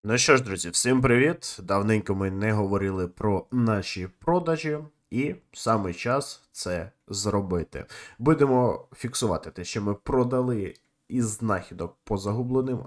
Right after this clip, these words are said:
а, посилкам, та будемо видаляти їх в той же час. І так, якщо ви не підписані на знахідки з розпаковок загублених посилок, то важлива інформація. Відтепер, окрім того, що я публікую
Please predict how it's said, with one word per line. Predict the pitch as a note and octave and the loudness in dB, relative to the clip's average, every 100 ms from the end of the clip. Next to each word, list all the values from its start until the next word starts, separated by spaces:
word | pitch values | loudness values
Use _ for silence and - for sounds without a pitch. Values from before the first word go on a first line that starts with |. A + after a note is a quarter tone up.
| - | -6
а, | A2+ | -4
посилкам, | A#2+ E3 E3 - G#3+ G#3+ G3 F#3+ F3 - | -2 -2 -2 0 0 0 -2 -4 -8 -4
та | C3 D#3+ F3+ F3+ | 0 2 2 -2
будемо | C3+ A#2+ D3 C#3+ B2+ C3 C3 C3 A2+ | -4 -4 -4 -4 -4 -2 -2 -2 -2
видаляти | G#2+ A#2 G2+ F#2+ F#2 A2 - G#2+ | -2 -2 -2 -2 0 0 -2 -6
їх | F2+ F#2+ F#2 F2+ - | -6 -6 -6 -6 -12
в | - | -14
той | - F2+ F2 | -4 -2 -2
же | F2 D#2+ - - _ | -4 -8 -10 -20 _
час. | - B2 D#2+ - - - - | -2 0 -2 -6 -14 -20 -6
І | C3+ | -4
так, | C3 A#2+ - _ _ | 0 0 -2 _ _
якщо | G#2+ A#2+ - E3 | -4 0 4 4
ви | C3 C#3+ A2+ | 6 2 2
не | C3+ D3+ C3 | 0 0 0
підписані | A2+ - A#2 A2 G2+ G2 | -4 -6 -6 -4 -6 -2
на | G2 F#2 | -2 -2
знахідки | - G2+ G2+ - G2 | -4 -6 -6 -8 -6
з | |
розпаковок | G2+ G2+ - - G2 G#2 | -6 -6 -6 -4 -4 -4
загублених | G#2 A#2 B2+ C3 C3 C3+ | -6 -4 -2 -2 -4 -6
посилок, | - D#3 G3 G#3 F#3+ F#3 - _ - - | -4 -2 2 2 0 -4 -16 _ -8 4
то | C3 E3+ - - | 6 6 2 -6
важлива | A2+ A2 A#2+ A#2 A2 | 0 0 2 2 0
інформація. | G#2 G#2+ G2+ F2 C2+ - G#2+ | -2 -6 -6 -6 -6 -6 -4
Відтепер, | C#3 C#3 C#3 E3 F3+ F3+ _ _ C3 | -4 -4 -4 -2 -2 -4 _ _ -2
окрім | D#3 - D3+ B2+ | -2 0 0 0
того, | B2 A2+ F#2+ | 0 0 0
що | - | -2
я | A2 | -4
публікую | - G#2+ G#2+ - G2 | -4 -6 -6 -2 -2